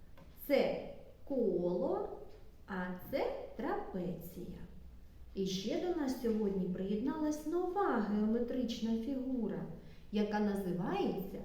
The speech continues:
п'ятикутник. Як ви гадаєте, а чому вона так називається? Правильно, тому що вона має п'ять кутиків. Один, два, три,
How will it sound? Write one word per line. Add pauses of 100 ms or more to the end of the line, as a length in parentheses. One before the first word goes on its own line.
(400)
п'ятикутник. (400)
Як
ви
гадаєте, (420)
а (100)
чому
вона
так
називається? (760)
Правильно, (200)
тому
що
вона (120)
має (140)
п'ять (140)
кутиків. (200)
Один, (340)
два, (420)
три,